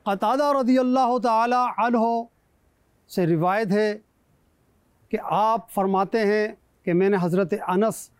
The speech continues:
رضی اللہ تعالی عنہ سے سوال کیا کہ میرے آقا علیہ الصلوۃ والسلام نے کتنے عمرے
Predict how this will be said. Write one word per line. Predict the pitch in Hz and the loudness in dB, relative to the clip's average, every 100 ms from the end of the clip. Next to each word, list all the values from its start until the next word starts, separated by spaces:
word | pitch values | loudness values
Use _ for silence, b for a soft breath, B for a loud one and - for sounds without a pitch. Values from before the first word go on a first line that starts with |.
| b b | b b
رضی | 180 220 208 202 | 0 0 2 2
اللہ | 185 185 202 180 175 | 2 2 0 0 -2
تعالی | 170 160 180 175 175 - - | 0 0 2 2 0 -2 -2
عنہ | 175 160 175 - | 0 2 0 0
سے | 156 156 175 - | -2 -2 -8 -18
سوال | - 156 180 208 170 | -6 0 0 0 -2
کیا | 165 147 143 - _ b b b b _ _ _ _ _ | -2 -2 -4 -10 _ b b b b _ _ _ _ _
کہ | 220 | 0
میرے | 226 269 | 2 2
آقا | 269 269 285 | 2 0 2
علیہ | 277 | 2
الصلوۃ | 262 233 233 247 | 2 2 0 2
والسلام | 233 - 190 208 240 220 | 0 0 0 0 0 2
نے | 208 214 226 247 - _ _ b b _ 247 | 2 2 0 -6 -16 _ _ b b _ -4
کتنے | 247 277 254 247 254 - _ _ _ | -2 0 2 2 -2 -6 _ _ _
عمرے | - 208 214 208 | -2 2 2 2